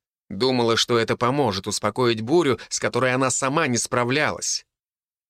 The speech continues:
Женщина выглядела удивлённой, когда копьё вошло в её тело.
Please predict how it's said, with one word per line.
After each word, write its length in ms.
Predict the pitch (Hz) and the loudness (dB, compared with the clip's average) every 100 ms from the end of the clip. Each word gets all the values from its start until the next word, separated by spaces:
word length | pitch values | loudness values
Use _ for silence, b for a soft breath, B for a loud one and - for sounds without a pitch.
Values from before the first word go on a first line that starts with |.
| _ _ | _ _
Женщина 680 | - 95 123 107 - 107 104 | -8 -6 -4 -4 -6 -4 -4
выглядела 500 | 117 104 104 107 - | -4 -4 0 -2 -2
удивлённой, 760 | 127 113 107 127 139 101 95 | -4 0 2 2 2 2 -2
когда 280 | - 101 101 | -2 -2 -2
копьё 520 | - 95 - 107 131 | -2 -2 -2 0 0
вошло 400 | 90 87 - 101 | 2 -2 -2 -6
в 60 | 95 | -6
её 300 | 101 98 95 | -6 -4 -6
тело. 420 | - 90 - - | -6 -10 -10 -14